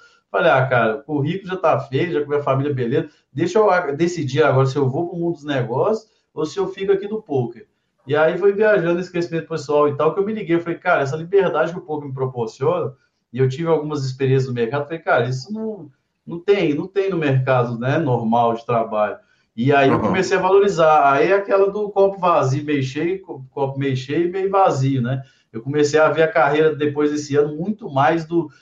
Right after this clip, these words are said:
Speaker 1: pelos benefícios da carreira de poker, que antes o cara ali, né, fica, "Ah, não, variância." O cara fala, "Ai, que sonho jogar poker." Eu sempre,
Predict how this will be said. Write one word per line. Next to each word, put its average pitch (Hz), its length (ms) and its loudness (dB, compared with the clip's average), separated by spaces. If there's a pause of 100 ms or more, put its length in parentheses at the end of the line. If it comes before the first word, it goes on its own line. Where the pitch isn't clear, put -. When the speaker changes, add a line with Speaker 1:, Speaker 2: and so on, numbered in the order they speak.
(140)
Speaker 1:
pelos 147 220 -2
benefícios 156 640 -2
da 180 100 0
carreira 147 300 4
de 131 80 0
poker, 151 320 -2
que 202 100 -2
antes 190 220 0
o 233 60 -8
cara 214 260 4
ali, 196 220 -4
né, 175 160 -2
fica, 170 440 -2 (240)
"Ah, 202 240 0
não, 170 280 2
variância." 170 480 4
O - 40 -16
cara 175 180 2
fala, 214 200 2
"Ai, 262 140 2
que 226 80 -8
sonho 240 360 -4
jogar 196 340 2
poker." 185 460 2
Eu 170 200 -4
sempre, 180 420 -12